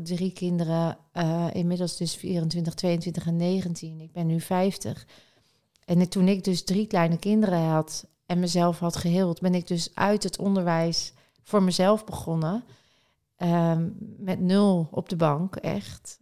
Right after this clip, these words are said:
Ehm, een man die nog aan het studeren was, eh, omdat hij was gaan herscholen. Dus eigenlijk met alle risico's, zou je kunnen zeggen. Ik had gewoon één doel voor ogen en dat was, ik voelde zo sterk die missie. En ik, achteraf denk ik,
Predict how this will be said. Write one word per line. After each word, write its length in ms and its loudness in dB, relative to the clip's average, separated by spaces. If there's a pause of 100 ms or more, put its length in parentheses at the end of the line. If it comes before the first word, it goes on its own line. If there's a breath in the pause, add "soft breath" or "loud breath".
Ehm, 220 -2
een 240 0
man 200 0
die 120 0
nog 380 -2
aan 160 0
het 100 0
studeren 560 2
was, 420 0 (120)
eh, 280 -6
omdat 280 -2
hij 100 -4
was 200 -4
gaan 240 0
herscholen. 680 2 (420 loud breath)
Dus 80 -20
eigenlijk 320 -2 (120)
met 80 -10
alle 220 4
risico's, 640 2
zou 140 -4
je 80 -2
kunnen 240 0
zeggen. 420 -4 (420 soft breath)
Ik 140 -2
had 160 0
gewoon 280 0
één 260 4
doel 200 2
voor 200 -4
ogen 360 0
en 180 0
dat 200 0
was, 240 0
ik 160 -10
voelde 260 -4
zo 200 2
sterk 380 -2
die 120 0
missie. 520 0 (720 soft breath)
En 260 2 (160)
ik, 240 -2
achteraf 580 2
denk 220 2
ik, 300 -6